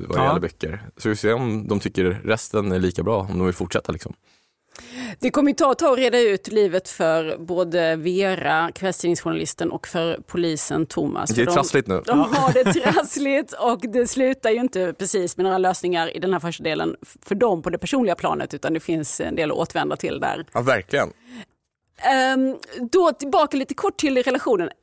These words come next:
Speaker 3: Att vara kompis med den man jobbar ihop med, det är ju något av ett risktagande.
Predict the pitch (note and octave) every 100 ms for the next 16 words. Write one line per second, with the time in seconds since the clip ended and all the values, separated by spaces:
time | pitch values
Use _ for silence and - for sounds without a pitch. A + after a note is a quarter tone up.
0 | _ - - B3 - - G#3+ - G3+ -
1 | - - G3 F#3+ F#3+ F3+ - A#2+ E2+ -
2 | - - G4+ E4+ C4 A3+ B3+ D4+ - -
3 | C#3+ F2+ F2+ -